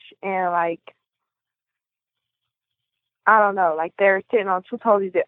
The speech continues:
like, opposite sides of the room, and she's fully clothed, I don't think that's female friends, but I don't think it went too far to the fact that we, now we have to break up.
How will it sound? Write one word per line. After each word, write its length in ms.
like, 200
opposite 360
sides 200
of 20
the 120
room, 600
and 120
she's 220
fully 220
clothed, 560
I 80
don't 160
think 140
that's 160
female 360
friends, 300
but 120
I 60
don't 180
think 220
it 120
went 280
too 160
far 280
to 60
the 80
fact 240
that 120
we, 100
now 180
we 60
have 120
to 60
break 180
up. 180